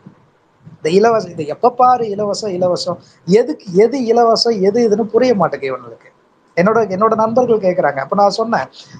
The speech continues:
தம்பி, நீ ஸ்கூல் படிக்கிறப்ப என்ன, உனக்கு எனக்கு என்ன, என்ன இருந்துச்சு? பெருசா ஆளுக்கு ஒரு அரை ஏக்கர் லேண்ட், லேண்ட் இருந்திருக்குமா? அப்ப ரேஷன்ல நமக்கு சாப்பாடு, இந்த அரிசி, இந்த மாதிரி ஃபுட் ஐட்டம்ஸ் கிடைக்கலன்னா என்ன பண்ணிருப்போம்? அப்போ உனக்கு இனிச்சுதா? நீ கஷ்டத்துல இருக்கிறப்போ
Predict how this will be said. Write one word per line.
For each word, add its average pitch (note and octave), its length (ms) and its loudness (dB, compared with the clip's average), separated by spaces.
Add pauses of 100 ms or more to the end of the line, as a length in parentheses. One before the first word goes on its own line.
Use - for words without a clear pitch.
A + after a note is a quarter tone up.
தம்பி, A3+ 220 0
நீ A3+ 100 -10
ஸ்கூல் B3 320 -4
படிக்கிறப்ப G#3 480 2
என்ன, F#3+ 240 0
உனக்கு G3 300 -2
எனக்கு F#3 260 0
என்ன, E3+ 240 2
என்ன E3 280 2
இருந்துச்சு? D#3 360 -6 (840)
பெருசா G#3+ 200 0
ஆளுக்கு G3+ 360 0
ஒரு G3 80 -4
அரை F#3+ 160 -2
ஏக்கர் G3+ 220 -4
லேண்ட், F3+ 340 -6
லேண்ட் F#3+ 240 0
இருந்திருக்குமா? E3+ 500 -6 (300)
அப்ப G#3 300 0
ரேஷன்ல A#3 440 0
நமக்கு F#3+ 300 -2
சாப்பாடு, F#3+ 640 -2
இந்த D3+ 120 -6
அரிசி, F3+ 320 0
இந்த E3+ 160 -4
மாதிரி F3 260 0
ஃபுட் F#3 280 0
ஐட்டம்ஸ் D#3+ 300 -8
கிடைக்கலன்னா D#3+ 520 -2 (180)
என்ன F3+ 220 -2
பண்ணிருப்போம்? D#3+ 420 -10 (1300)
அப்போ F#3 240 -2
உனக்கு A3 240 -2
இனிச்சுதா? F3+ 540 -2 (800)
நீ E3 260 0
கஷ்டத்துல A#3 480 0
இருக்கிறப்போ G#3+ 580 0